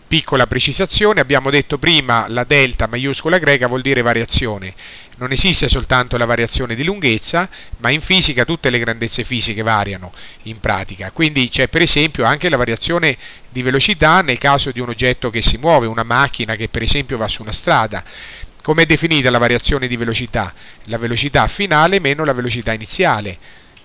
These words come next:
Oppure possiamo immaginare un sistema fisico che cambia la sua massa, all'inizio la sua massa è un certo valore, alla fine un altro valore, la variazione di massa è la massa finale meno la massa iniziale.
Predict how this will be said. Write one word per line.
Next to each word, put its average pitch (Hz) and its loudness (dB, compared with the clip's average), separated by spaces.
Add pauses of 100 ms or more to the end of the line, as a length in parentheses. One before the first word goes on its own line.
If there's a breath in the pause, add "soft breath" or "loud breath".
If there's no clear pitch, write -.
(220)
Oppure 190 4
possiamo 139 2
immaginare 135 0
un 113 -6
sistema 139 -2
fisico 170 0
che 139 -6
cambia 147 0
la 127 2
sua 156 -2
massa, 151 2
all'inizio 123 -4
la 113 0
sua 120 -4
massa 127 2
è 113 0
un 117 -8
certo - -4
valore, 190 4
alla 113 0
fine 135 -2
un 110 -4
altro 123 -2
valore, 190 4 (380 loud breath)
la 120 0
variazione 131 2
di 175 -2
massa 147 2
è 135 2
la 117 0
massa 131 0
finale 165 0
meno 127 -4
la 117 0
massa 110 0
iniziale. 107 -2